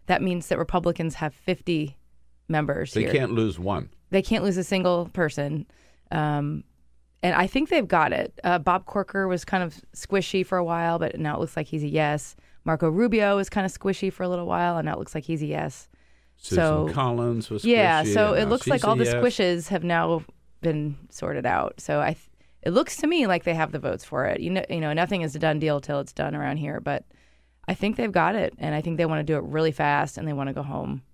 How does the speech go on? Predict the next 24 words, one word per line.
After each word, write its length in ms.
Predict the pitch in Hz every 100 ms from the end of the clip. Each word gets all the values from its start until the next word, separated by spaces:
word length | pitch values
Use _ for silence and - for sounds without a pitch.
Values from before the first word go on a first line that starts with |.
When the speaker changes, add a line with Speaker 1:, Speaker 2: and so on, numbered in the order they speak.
| _ -
Speaker 2:
Right. 260 | 82 - - - - -
Um, 540 | 104 101 98 92 92 85 - 98
so 480 | - 117 110 104 - - - 95 -
they, 420 | 120 120 120 120 - - - 101 -
because 300 | 104 120 127 123
they 120 | 131
also 240 | 156 156
have 300 | 113 95 90 - -
the, 160 | 104 - - -
the, 220 | - - 78 -
the 140 | 92
deadline 500 | 78 107 101 95 92
for 120 | 82 82
funding 400 | 113 98 80 76
is 100 | 76
the 220 | 78 -
end 180 | 87 80
of 60 | 71
the 80 |
week, 240 | 71 65 69
right, 140 | 69
or 140 | 78 73
the 120 | 78
twenty-second. 1120 | - 78 69 - - - 87 - 57 -